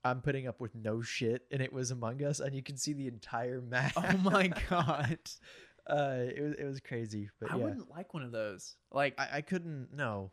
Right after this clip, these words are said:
Speaker 1: I couldn't focus on one
Speaker 2: this
Speaker 1: area.
Speaker 2: to me is the max. Like, twenty-seven inches is, at that distance away from my eyes is kind of the max.
Speaker 1: Yeah.
Speaker 2: Like, that's as good as I need
Speaker 1: Yeah.
Speaker 2: for the, the ga-, the real gamer I am.
Speaker 1: Real gamer.
Speaker 2: A real game for real gamers.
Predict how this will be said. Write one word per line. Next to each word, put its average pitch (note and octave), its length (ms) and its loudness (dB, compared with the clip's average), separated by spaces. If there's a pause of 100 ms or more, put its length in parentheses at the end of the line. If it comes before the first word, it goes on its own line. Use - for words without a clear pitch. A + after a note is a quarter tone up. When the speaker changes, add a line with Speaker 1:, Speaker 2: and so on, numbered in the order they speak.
Speaker 1:
I C#3+ 60 -10
couldn't D3 220 -4
focus C3 320 -2
on A2+ 120 -4
one A2 140 -4
Speaker 2:
this G#2+ 100 -4
Speaker 1:
area. G#2 280 0
Speaker 2:
to A3 100 -6
me F3+ 220 -6
is C#3+ 160 -6
the C3 100 -12
max. A#2 480 -8
Like, B2+ 160 -8
twenty-seven F3 500 2
inches B2 460 -8
is, - 380 -14 (100)
at - 160 -10 (120)
that C3 260 2
distance C3+ 340 -6
away B2+ 200 -4
from B2+ 160 -10
my A2+ 200 -4
eyes A2+ 240 -4
is A2 100 -12
kind A#2 200 -8
of G#2+ 40 -10
the G#2+ 60 -12
max. G2+ 540 -4
Speaker 1:
Yeah. G#2 340 -2
Speaker 2:
Like, - 320 -10 (680)
that's - 160 -10
as A#2 100 -10
good G2+ 160 -6
as E2+ 100 -10
I C#2+ 160 -8
need - 180 -20 (260)
Speaker 1:
Yeah. - 160 -12 (240)
Speaker 2:
for - 160 -16 (600)
the, - 240 -8 (640)
the E3 100 4
ga-, D3+ 300 2
the C#3+ 240 -4
real D#3+ 220 4
gamer C3 360 -2
I A#2 180 2
am. F#2 300 -6
Speaker 1:
Real A#2+ 200 -2
gamer. B2 420 -4 (320)
Speaker 2:
A D3+ 60 -6
real F#3 220 2
game D3+ 280 -4
for C3 140 -6
real A2+ 180 -4
gamers. F2+ 540 -8